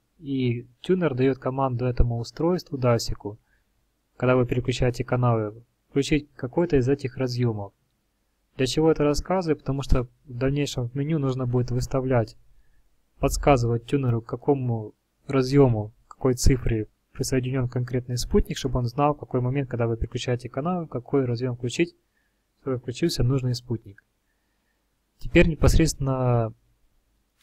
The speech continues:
перейдём к настройке спутника. Перед этим ещё, а, объясню, где я беру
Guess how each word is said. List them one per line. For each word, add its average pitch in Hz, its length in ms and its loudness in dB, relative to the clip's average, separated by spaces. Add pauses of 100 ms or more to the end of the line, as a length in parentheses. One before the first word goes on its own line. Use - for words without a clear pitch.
(180)
перейдём 135 320 4
к - 80 -10
настройке 131 560 2
спутника. 120 640 -2
Перед 139 200 0
этим 170 240 0
ещё, 139 400 4 (1080)
а, 113 340 -4
объясню, 139 500 -2
где 139 340 2
я 135 40 4
беру 131 480 2